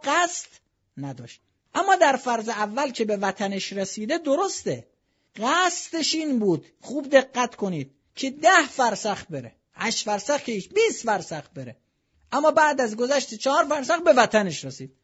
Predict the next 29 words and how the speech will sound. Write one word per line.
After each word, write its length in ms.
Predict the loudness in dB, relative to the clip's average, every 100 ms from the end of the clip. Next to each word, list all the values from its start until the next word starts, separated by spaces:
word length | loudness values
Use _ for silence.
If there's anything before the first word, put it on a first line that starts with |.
| _ _ _
اینجا 240 | -8 -4 0
به 200 | 0 0
استمرارش 760 | -6 -8 -4 -4 -4 -8 -14
لطمه 300 | -16 -16 -14
می‌زنه. 420 | -14 -14 -18 -20 _ _
درسته 420 | 0 0 0 0 2 2
از 100 | 2
اول 340 | 0 -2 -6 -6
قصد 420 | -6 -6 -8 -8
داشته، 440 | -6 -6 -8 -10 -12 _ _
اما 180 | -2 0
به 140 | 0
محض 280 | 0 0 0
اینکه 240 | -2 -2 0
به 100 | 0
وطن 380 | 0 -2 -4
دومش 520 | -4 -2 -2 -6 -6 -8
رسید، 340 | 0 0 0 _ _
دیگه 240 | -6 -2 0
عنوان 280 | 4 2 2
مسافر 540 | -4 -4 -4 -4 -6
نداره. 440 | -6 -10 -12 -16 -20 _ _ _ _ _ -2
استمرار 1080 | -2 -2 -8 -6 -4 -2 0 4 6 6 4
مسافر 460 | 2 -2 -4 -4
بودنش 380 | -6 -6 -6 -8
بهش 160 | -10 -10
لطمه 300 | -12 -12 -12
وارد 260 | -12 -14
شده. 300 | -16 -20 -20